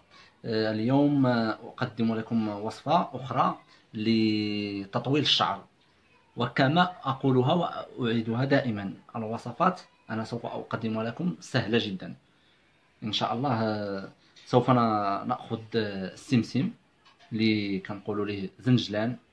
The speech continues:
بالمغربية، هو يسمى بالسمسم. آه، ن-، نفرمه أو نطح-، نطحنه، آه، ليس جيدا،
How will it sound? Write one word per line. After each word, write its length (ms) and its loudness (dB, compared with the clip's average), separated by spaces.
بالمغربية، 1080 -6
هو 120 -6
يسمى 360 -4
بالسمسم. 500 -8
آه، 1000 2
ن-، 400 0
نفرمه 640 4
أو 140 2
نطح-، 380 -2
نطحنه، 560 0
آه، 580 -4
ليس 220 2
جيدا، 580 4